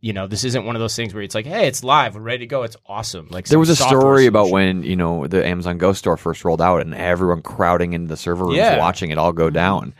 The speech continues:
Speaker 2: and realizing what's working and what's not.
Speaker 3: Carter has a good point there, actually, I just want to bring up, too, is you think about how customized the assortment can get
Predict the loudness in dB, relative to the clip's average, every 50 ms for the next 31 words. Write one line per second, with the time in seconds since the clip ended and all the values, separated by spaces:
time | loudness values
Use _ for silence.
0 | -20 -20 -20 -16 -10 -4 0 2 2 4 4 2 0 -2 -4 -6 -6 -4 -4 -4
1 | -4 -4 -6 -6 -6 -6 -6 -8 -6 -4 -2 0 0 2 2 0 2 2 0 0
2 | -2 -2 -4 -4 -4 -4 -6 -8 -8 -8 -8 -8 -8 -10 -8 -8 -10 -10 -8 -10
3 | -10 -10 -10 -12 -10 -8 -6 -6 -6 -8 -8 -8 -8 -8 -8 -8 -10 -12 -12 -10
4 | -10 -12 -12 -12 -12 -10 -10 -10 -10 -10 -12 -14 -12 -8 -6 -6 -2 0 0 0
5 | 2 2 2 2 2 0 -2 0 0 2 2 0 0 -4 -6 -8 -6 -6 -6 -6
6 | -4 -4 -4 -4 -6 -6 -8 -10 -8 -6 -6 -4 -4 -4 -4 -6 -6 -6 -6 -8
7 | -12 -10 -10 -10 -10 -8 -8 -6 -6 -6 -6